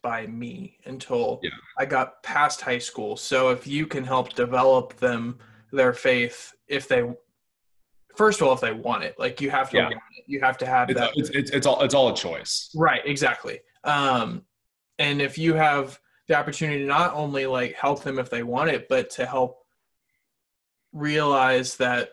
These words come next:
Speaker 1: it is vital and it, it does get harder after college. And, like, the early, if I would have realized how, um, difficult it was gonna be post high school, post college, um,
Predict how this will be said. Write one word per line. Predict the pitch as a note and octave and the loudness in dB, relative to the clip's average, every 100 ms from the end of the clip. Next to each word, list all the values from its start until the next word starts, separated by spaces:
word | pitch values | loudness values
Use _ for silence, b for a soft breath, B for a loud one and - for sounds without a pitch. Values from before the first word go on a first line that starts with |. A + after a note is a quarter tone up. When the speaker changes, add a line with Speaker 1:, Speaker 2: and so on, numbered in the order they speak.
| _ _ _ _ _ _ _ _ | _ _ _ _ _ _ _ _
Speaker 1:
it | D3+ C3+ | -12 -6
is | C#3+ G3 D3 | 0 0 2
vital | B2 B2 B2+ B2+ | 0 0 0 0
and | B2+ | 0
it, | |
it | C3+ D#3 | 0 0
does | D#3+ D#3 | 0 0
get | D#3+ | -2
harder | - C3+ B2+ | -2 0 2
after | A#2+ A#2+ B2 | 0 -2 -6
college. | C3 B2+ B2 C#3 | 0 0 0 -2
And, | |
like, | C3 C3 | -4 -2
the | C#3 | 0
early, | E3 G3+ G#3 - B B | 4 4 2 -4 B B
if | E3+ E3 | 0 4
I | G3 | 4
would | A#3+ | 6
have | F#3+ | 4
realized | D#3 E3 D#3 D#3+ | 2 4 4 2
how, | - C#3+ D3 D3 C#3 B B B B _ _ _ _ _ - - | -2 2 2 2 -4 B B B B _ _ _ _ _ -18 -4
um, | D#3+ C#3+ C3+ C3 | 0 0 0 -4
difficult | B2+ C3 D#3+ D#3+ D3 | -4 -4 -4 -2 0
it | C#3+ C3+ | 0 0
was | C3+ | -4
gonna | C3 B2+ | -4 -4
be | B2 B2+ B2+ | -4 -4 -4
post | B2 - C3 C3+ C3 | -6 -2 2 2 -2
high | - C3 | -4 -4
school, | C3 C#3 | -4 -6
post | B2+ - B2+ - | -6 -6 -6 -6
college, | - B2 B2+ B2+ B2+ - - _ _ | -6 -2 0 0 -4 -12 -16 _ _
um, | C#3+ C3+ A#2+ A2+ - G3+ | -6 -4 -4 -6 -12 -16